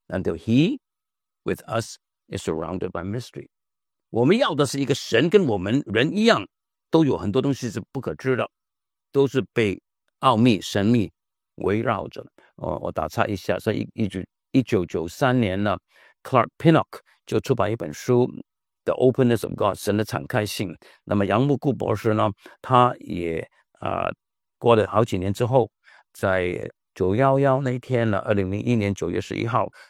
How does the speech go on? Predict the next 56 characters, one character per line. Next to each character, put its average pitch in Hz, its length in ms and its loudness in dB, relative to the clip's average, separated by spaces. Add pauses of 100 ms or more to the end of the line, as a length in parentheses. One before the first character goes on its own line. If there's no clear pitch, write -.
(120)
他 120 80 0
的 123 140 0
女 95 280 -4
儿， 110 80 -2 (320)
他 131 160 4
说 131 120 4
：“今 170 160 2
天 160 140 4
我 107 120 4
灵 104 180 2
修 123 320 0 (220)
读 101 180 -2
到 101 240 2 (280)
亚 87 120 -2
伯 120 100 4
拉 120 120 6
罕 117 240 2 (240)
创 107 240 -2
世 110 100 0
纪 107 200 -2
二 101 100 -2
十 - 100 -4
二 101 180 2
章， 104 240 2 (340)
上 110 200 0
帝 95 80 2
的 101 60 4
考 82 280 -6
验。” 117 160 -4 (300)
他 147 140 -4
说 147 80 -4
：“上 180 320 0
帝 147 100 0
不 220 260 -2
知 311 220 -6
道 311 240 -2 (680)
亚 - 100 -8
伯 117 100 0
拉 135 60 2
罕 131 300 2
为 127 100 -2
什 107 140 -4
么， 101 120 -4 (200)
啊， 110 100 2
会 156 160 4
不 131 100 -2
会 120 220 4
顺 117 240 0
服， 110 160 -4
所 107 240 -2
以 107 40 0
上 107 140 -4
帝 95 80 -6
考 85 220 -10
验 98 160 -8
他。” 92 180 -8